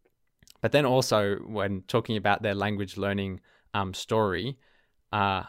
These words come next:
I also hope that we'll be able to kind of talk about the culture in which they live and the linguistic background they grew up in, because I think that'll be really fascinating. You know, I wanna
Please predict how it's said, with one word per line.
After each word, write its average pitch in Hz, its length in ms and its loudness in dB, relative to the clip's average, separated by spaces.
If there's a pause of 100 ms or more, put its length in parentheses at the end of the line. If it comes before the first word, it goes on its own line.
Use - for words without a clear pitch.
(320)
I 117 100 4
also 123 220 6
hope 117 220 4
that 107 100 2
we'll 107 120 -2
be 104 140 0
able 107 160 6
to 104 80 -4
kind 104 240 -4
of 92 100 -8
talk - 220 -4
about 101 360 -2 (120)
the 120 160 -8
culture 127 420 4
in 110 100 0
which 107 200 -4
they 101 120 0
live 104 340 0
and 92 80 -6
the 95 80 -4
linguistic 104 640 -4
background 101 600 0 (100)
they 95 140 0
grew 101 260 -2
up 98 180 -2
in, 101 220 -4 (340)
because 113 220 0
I 110 80 6
think 131 200 0
that'll 104 220 4
be 101 140 -2
really 95 200 -2
fascinating. 85 760 -6
You - 100 -20
know, 98 120 0
I 95 120 2
wanna 101 260 0